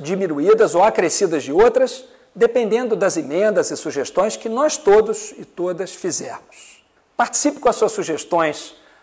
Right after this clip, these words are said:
vamos debater o novo programa do P S B. A sua participação é fundamental para nós oferecermos ao Brasil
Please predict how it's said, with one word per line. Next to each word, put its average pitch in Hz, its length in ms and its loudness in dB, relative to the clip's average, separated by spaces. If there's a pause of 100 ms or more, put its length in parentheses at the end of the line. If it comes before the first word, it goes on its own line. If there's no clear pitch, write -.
(200)
vamos 185 240 -6
debater 208 840 4
o 165 100 -10
novo 233 440 4
programa 156 520 2
do 143 120 -2
P 147 120 0
S 139 220 0
B. 107 200 -18 (500)
A 175 100 -6
sua 233 200 4
participação - 640 0
é 202 60 0
fundamental 220 920 0 (320)
para 160 140 -4
nós 190 220 0
oferecermos 220 760 4
ao 180 80 6
Brasil 165 600 0